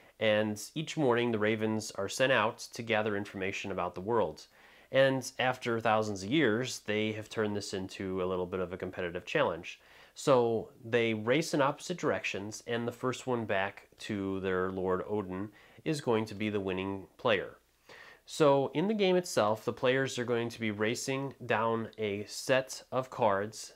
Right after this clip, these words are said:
that is going to represent the world, and they're gonna get to invoke Loki's power to do different tricks and change things and hinder the other player and help them out in different ways, as you guys will see.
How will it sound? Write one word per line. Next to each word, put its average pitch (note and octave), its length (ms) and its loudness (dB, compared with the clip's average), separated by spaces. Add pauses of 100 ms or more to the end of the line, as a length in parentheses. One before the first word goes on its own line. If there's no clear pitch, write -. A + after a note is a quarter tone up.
that - 160 -4
is G#2 180 -6
going G#2 240 -2
to - 100 -10
represent G#2+ 400 -2
the E3 60 -4
world, A#2 400 2 (960)
and C#3+ 300 4
they're D3 240 4
gonna D3+ 160 4
get C#3 220 0
to C#3 120 0
invoke B2 460 4
Loki's A#2 360 0
power G#2 440 2
to G2+ 360 -4
do G#2+ 240 -2
different G#2 380 -2
tricks - 400 -2
and G2+ 100 -4
change G#2 440 -4
things G2+ 420 -4
and F#2+ 300 -4
hinder G#2+ 280 -2
the G#2 120 -2
other G2+ 160 -2
player G2+ 400 -2
and F#2+ 120 -4
help G2+ 280 -6
them G2 180 -4
out G2 200 0
in G2 100 -8
different G2+ 280 -6
ways, G#2 280 -4
as G2+ 160 -8
you G2+ 80 -8
guys G#2 260 -4
will D#3 100 -8
see. B2 300 -4